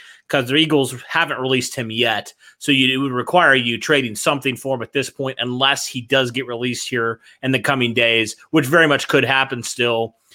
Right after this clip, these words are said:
But yeah, I mean, you look at it, he's been such a productive player. He's still only thirty-one years old. Like, that's not young, but that's not, like, old either. And, you know, just one bad season, a lot of people just look at, like, the season before, like,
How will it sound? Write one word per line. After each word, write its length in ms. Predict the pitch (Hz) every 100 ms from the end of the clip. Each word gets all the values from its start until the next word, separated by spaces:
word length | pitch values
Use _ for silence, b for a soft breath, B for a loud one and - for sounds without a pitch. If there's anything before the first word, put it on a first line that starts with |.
| b b b 135
But 300 | 156 180 180
yeah, 340 | 214 123 92 -
I 60 | 151
mean, 240 | 175 156
you 160 | 170 185
look 240 | 185 180
at 160 | 160 160
it, 180 | 156
he's 400 | 127 143 170 170
been 300 | 123 170 185
such 200 | 180 180
a 40 | 143
productive 560 | 147 147 147 147 131
player. 380 | - 127 135 139
He's 200 | 139 131
still 240 | - 220 202
only 200 | 143 123
thirty-one 500 | 165 151 143 143 135
years 260 | 123 117
old. 260 | 127 135 131
Like, 280 | 117 107 b b b b
that's 220 | 147 147 233
not 220 | 180 117
young, 380 | 135 151 214 190
but 120 | 185
that's 220 | 151 -
not, 220 | 160 131
like, 220 | 139 117 -
old 360 | 147 165 135 123
either. 540 | 135 123 107 95 95
And, 300 | 123 123 120
you 80 | 131
know, 100 | 135
just 180 | 131 139
one 300 | 131 160 196
bad 260 | 175 175 143
season, 540 | 156 170 160 185 180 B B
a 40 | 127
lot 200 | 165 233
of 60 |
people 360 | 240 226 180 123
just 240 | 127 131
look 320 | 113 123 156
at, 160 | 170 -
like, 260 | 123 120 127
the 40 |
season 380 | - 156 151 139
before, 520 | 127 - 120 127 143
like, 300 | 135 117 107